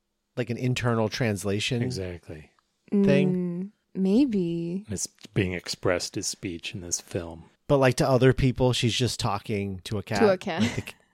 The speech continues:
Speaker 1: yeah, and the cat is just meowing.
Speaker 2: Well, it's what we're saying is that to other, it never under,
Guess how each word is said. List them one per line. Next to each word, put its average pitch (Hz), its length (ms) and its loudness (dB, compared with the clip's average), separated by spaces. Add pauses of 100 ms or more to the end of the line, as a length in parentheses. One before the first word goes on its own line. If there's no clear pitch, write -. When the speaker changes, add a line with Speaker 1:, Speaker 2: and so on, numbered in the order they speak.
Speaker 1:
yeah, 101 340 0
and 101 120 -6
the 104 60 -4
cat 98 220 2
is 95 80 -2
just - 220 -6
meowing. 101 460 -2 (260)
Speaker 2:
Well, 131 100 4
it's 123 160 -2
what 160 140 6
we're 127 80 2
saying 147 360 0
is 107 120 -2
that 113 280 -2
to 135 200 2
other, 127 300 2
it 95 200 -4
never 117 300 2
under, 110 280 -2